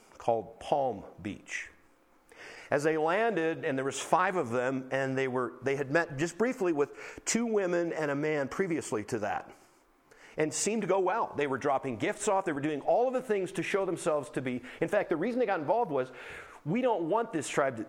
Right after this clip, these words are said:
to be disintegrated. We want them to find Christ." So that's where this all came together, right?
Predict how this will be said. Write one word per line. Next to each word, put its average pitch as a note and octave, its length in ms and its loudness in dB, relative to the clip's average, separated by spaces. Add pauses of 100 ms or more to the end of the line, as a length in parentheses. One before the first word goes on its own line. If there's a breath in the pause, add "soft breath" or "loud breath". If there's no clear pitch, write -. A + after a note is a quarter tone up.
(180)
to C#3+ 80 -4
be A#2 340 -2
disintegrated. C3 760 0 (440 loud breath)
We F3 80 4
want F3 200 4
them F3+ 140 0
to D#3 80 -4
find G3+ 300 0
Christ." - 560 0 (520)
So D3 120 2
that's F#3 240 2
where D3+ 160 0
this D#3+ 280 -2
all E3 200 2
came D#3 240 -2
together, C#3 440 0
right? A2+ 240 -2